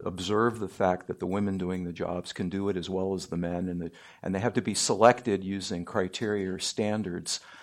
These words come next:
that are, are valid in terms of the jobs. They can't, you know, i-, if they, and if, again, if they, if they can meet the standards and do the job, then it generally works out.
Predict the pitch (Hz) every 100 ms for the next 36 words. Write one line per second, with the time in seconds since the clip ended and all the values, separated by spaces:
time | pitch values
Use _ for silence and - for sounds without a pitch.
0 | - 101 98 98 98 - 90 90 98 107
1 | 107 87 - 87 82 107 95 90 82 87
2 | 98 92 87 - - - 95 127 107 -
3 | 110 92 92 - - - 127 143 139 131
4 | 120 131 123 120 127 147 120 104 117 110
5 | - - - 107 - 117 104 104 131 151
6 | 127 - 135 117 113 92 95 - 101 113
7 | 113 98 113 104 90 98 107 92 98 98
8 | - 92 95 95 92 95 92 - 67 78